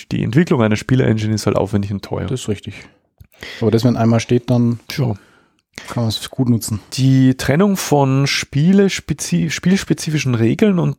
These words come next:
Speaker 1: Daten von grundlegenden Konzepten wie Kollisionserkennung und Spieleinheit ermöglicht es eben den Teams zu wachsen und sich zu spezialisieren.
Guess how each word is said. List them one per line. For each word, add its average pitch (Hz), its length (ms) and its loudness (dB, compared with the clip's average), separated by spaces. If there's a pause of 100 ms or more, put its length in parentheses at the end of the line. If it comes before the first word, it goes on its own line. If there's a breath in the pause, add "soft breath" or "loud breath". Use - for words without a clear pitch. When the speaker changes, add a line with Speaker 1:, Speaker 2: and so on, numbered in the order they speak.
Speaker 1:
Daten 143 380 2
von 147 220 0
grundlegenden 160 540 2
Konzepten 131 540 -2
wie 131 60 -2
Kollisionserkennung 135 840 0
und 117 120 -4
Spieleinheit 131 580 2
ermöglicht 127 460 0
es 135 160 0
eben 127 140 0
den 117 160 0
Teams - 320 -2
zu 107 180 0
wachsen 131 480 0
und 131 160 0
sich 120 140 -6
zu 117 100 -6
spezialisieren. 107 800 -2